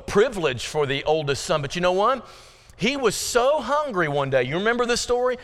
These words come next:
So hungry one day, famished.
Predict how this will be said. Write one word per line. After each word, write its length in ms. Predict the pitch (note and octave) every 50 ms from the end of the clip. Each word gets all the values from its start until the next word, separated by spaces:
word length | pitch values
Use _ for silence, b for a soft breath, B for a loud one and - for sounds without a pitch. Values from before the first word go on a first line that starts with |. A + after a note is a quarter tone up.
| B B
So 500 | B - - - - D4 D#4+ F4 F#4+ F#4+
hungry 520 | C4+ A#3+ D#4 F4 F#4+ G4+ G4+ F4+ D#4 B3 G#3+
one 260 | F#3+ F3 E3+ E3 D#3+
day, 480 | C#3+ C#3 B2+ B2 B2 B2+ E3+ A3 A#3 - - - - - _ _ _ _ _ _ _ _ _
famished. 960 | - - - - D#4 E4+ F4+ F#4+ F#4+ E4 B3 E3+ B2+ A2+ - - - -